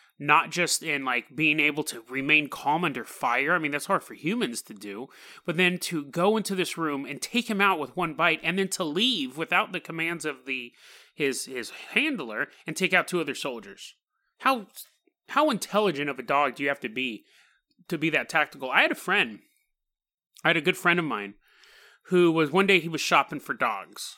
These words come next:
He was shopping for a German Shepherd. And I go, "Oh, how much are you thinking about spending for it?" 'Cause, you know, I'm thinking, you know, you go to the pound and you can get jo-, dogs. Or,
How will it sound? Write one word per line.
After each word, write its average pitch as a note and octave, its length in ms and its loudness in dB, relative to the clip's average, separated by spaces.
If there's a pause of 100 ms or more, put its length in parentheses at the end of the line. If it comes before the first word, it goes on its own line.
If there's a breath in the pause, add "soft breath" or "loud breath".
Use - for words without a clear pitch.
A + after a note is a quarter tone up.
(100)
He D#3 80 -8
was B2 80 -8
shopping D#3+ 300 2
for C3+ 220 0
a A2+ 80 -2
German C3 360 2
Shepherd. G#2+ 500 -8
And C3 120 -6
I C#3 100 0
go, E3+ 360 0
"Oh, D#3 160 -4
how E3+ 140 4
much F3+ 160 0
are F3 60 4
you D3+ 60 0
thinking D#3 200 0
about C3 180 0
spending B3+ 300 -6
for G#2+ 300 -4
it?" A2 160 -10
'Cause, D3+ 120 -8
you F3+ 60 0
know, E3 80 4
I'm D#3+ 100 0
thinking, E3 280 0
you D#3 80 2
know, D#3 80 -4
you E3+ 400 -6
go F#3 180 2
to D#3 60 0
the B2 80 -6
pound C3+ 520 2
and B2 100 -4
you A#2+ 100 -10
can B2 80 -12
get B2 160 -6
jo-, A2 420 -2
dogs. A2 480 -2
Or, G#2+ 140 -14